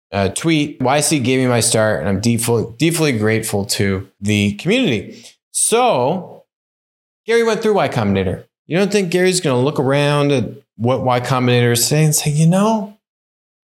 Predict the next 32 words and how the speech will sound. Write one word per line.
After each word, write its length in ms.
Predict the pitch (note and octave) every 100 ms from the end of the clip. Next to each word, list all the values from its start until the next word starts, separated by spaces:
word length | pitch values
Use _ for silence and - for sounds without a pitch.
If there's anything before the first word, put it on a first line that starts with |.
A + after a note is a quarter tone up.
| _
maybe 220 | A2 A#2 D#3
we 120 | E3
shouldn't 260 | D#3+ E3
be 80 | D3
so 200 | C#3+ B2+
big. 420 | G#2+ F#2+ F2+ - - _ _ -
Hmm. 220 | D#3 G#2 G2+ - _ _ _ _ - - _
You 120 | A2
know, 320 | A2+ A#2+ D3+ A2
maybe 240 | A2 A2
we 140 | A#2+
should 500 | A#2+ B2 G2+ G2 -
really 280 | G2 A2 A2
try 220 | G2+ A2
and 100 | G#2
go 160 | G2+ G2+
in 100 | G2+
person 380 | F#2 A#2 - G2
again." 340 | F2 F#2 A2+ - _
I 60 | G#2
have 140 | G#2
baby 300 | G2+ B2 C3+
startups. 540 | B2+ - G#2 F#2 - -
Literally, 680 | C3 C3+ A#2+ G#2 G#2 - - -
these 160 | A#2+
are, 120 | A2 G#2
like, 440 | G2 F#2+ - - -
uh, 240 | G2 F#2+ -
infants, 640 | E3 D#3+ F#2 - - - _
not 120 | C#3+
even 160 | D3 A2+
toddlers, 720 | A2 B2 A#2 E2+ C#2+ - -